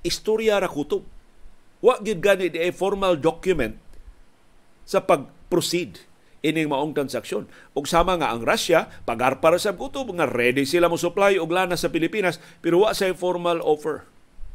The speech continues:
Maybe kahibaw ang Russia, dili gini gini madayon ang transaksyon na pagarpar gini sa presidente, kay alyado man ang Pilipinas ug ang Estados Unidos. Ug di mosugot ang Estados Unidos nga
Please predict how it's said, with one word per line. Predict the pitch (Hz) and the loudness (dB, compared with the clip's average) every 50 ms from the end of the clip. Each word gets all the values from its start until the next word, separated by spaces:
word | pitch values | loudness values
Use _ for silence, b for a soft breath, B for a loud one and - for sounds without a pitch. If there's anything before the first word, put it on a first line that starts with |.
| - - _ - - - - _ _ _ - | -16 -20 _ -20 -20 -20 -20 _ _ _ -4
Maybe | 214 233 233 165 160 170 | -4 -2 2 2 2 2
kahibaw | 165 143 135 139 135 143 160 170 | 4 4 4 6 6 6 4 4
ang | 160 160 170 | 4 2 0
Russia, | 190 175 170 180 147 | 0 0 2 2 2
dili | 117 117 117 113 113 | 2 2 0 0 0
gini | 117 135 139 139 135 | -2 0 0 2 2
gini | 143 147 143 | 2 2 2
madayon | 143 147 151 156 160 156 | 4 2 2 2 2 -2
ang | 160 151 | -4 -4
transaksyon | 160 165 156 - 165 139 - 185 175 170 | -4 -4 -4 -4 -8 -4 -2 -2 -2 -2
na | 151 | -2
pagarpar | - - 104 104 127 135 135 - 165 156 151 | -2 -4 -2 0 -2 -2 0 0 0 2 2
gini | 151 143 151 143 156 | 0 -2 -2 -4 -4
sa | 135 156 143 | -4 -6 -4
presidente, | 131 147 135 151 156 180 180 156 131 139 127 135 B B B B | -4 -6 -6 -4 -4 -4 -4 -2 -2 -2 -2 -2 B B B B
kay | - 165 151 139 | -2 -2 0 2
alyado | 147 143 151 165 175 170 160 151 151 | 2 4 6 6 6 6 6 4 2
man | 143 143 147 147 143 | 2 2 0 -2 -2
ang | - 113 120 120 120 110 B B B B B B B B | -2 -2 -2 -4 -4 -8 B B B B B B B B
Pilipinas | _ 143 135 139 135 - 143 131 127 117 110 - b b b b b b | _ -2 0 0 2 2 2 2 2 -2 -2 -6 b b b b b b
ug | - 165 160 | -2 2 2
ang | 160 139 | 0 0
Estados | 135 131 - 135 117 110 113 - | -2 -2 0 0 0 0 -2 -4
Unidos. | 123 120 147 185 156 123 101 107 | -4 -4 -4 -4 -4 -6 -4 -6
Ug | 117 123 | -6 -4
di | 160 175 160 | -4 -4 -4
mosugot | 139 - 147 151 160 190 - - | -2 -2 -2 0 0 -2 -2 -2
ang | 127 120 | -6 -6
Estados | - - 151 131 123 127 - 127 | -2 0 0 2 2 0 -4 -4
Unidos | 123 127 123 113 101 90 - b b b b b b - | -4 -4 -4 -4 -4 -6 -10 b b b b b b -6
nga | 123 127 127 120 - - | -4 -2 -2 -2 -6 -10